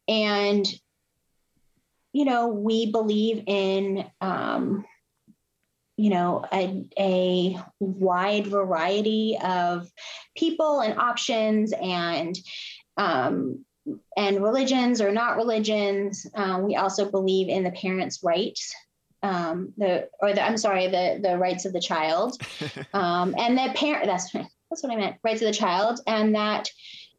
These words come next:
Speaker 1: um, you know,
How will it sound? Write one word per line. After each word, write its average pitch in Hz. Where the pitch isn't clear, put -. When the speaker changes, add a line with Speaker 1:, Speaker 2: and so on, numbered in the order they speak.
Speaker 1:
um, 220
you 247
know, 202